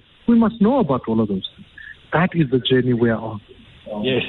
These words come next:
Speaker 2: uh, that, that is certainly important, and everybody's, uh, interest is at stake here. Thank you very much, uh, Musi. We appreciate and wish you all the best for the great endeavors.
Speaker 1: Much appreciated. Thank you so much.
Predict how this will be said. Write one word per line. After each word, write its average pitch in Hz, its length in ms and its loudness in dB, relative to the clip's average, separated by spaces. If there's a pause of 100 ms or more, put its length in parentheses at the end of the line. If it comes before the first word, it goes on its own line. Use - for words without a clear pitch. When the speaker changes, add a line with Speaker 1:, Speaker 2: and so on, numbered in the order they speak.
Speaker 2:
uh, 143 100 0
that, 135 300 0
that 147 200 2
is 160 220 2
certainly 180 400 2
important, 160 540 -2
and 135 120 0 (220)
everybody's, 165 520 0 (440)
uh, 127 120 2 (100)
interest 170 420 0
is 127 140 2
at 120 80 0 (100)
stake 139 320 -2
here. 123 240 0
Thank 190 220 0
you 214 40 2
very 196 140 2
much, 170 200 -2 (120)
uh, 170 40 0
Musi. 160 380 -2
We 143 120 4
appreciate 160 580 0
and 131 100 0
wish 139 220 2
you 165 60 4
all 143 100 2
the 127 80 2
best 156 240 0 (400)
for - 80 -16
the 127 80 2
great 127 220 2
endeavors. 117 420 0 (640)
Speaker 1:
Much 147 240 2
appreciated. 110 680 0
Thank 120 220 0
you 117 140 2
so 117 80 2
much. 110 160 0